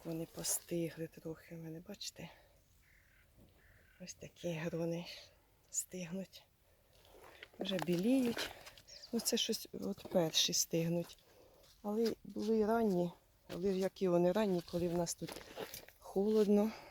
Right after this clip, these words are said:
дощі то хорошо, ну, фітофтора. От. А ось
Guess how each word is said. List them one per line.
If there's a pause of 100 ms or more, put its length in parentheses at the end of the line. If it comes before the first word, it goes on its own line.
(680)
дощі
то
хорошо,
ну,
фітофтора. (1500)
От. (1000)
А
ось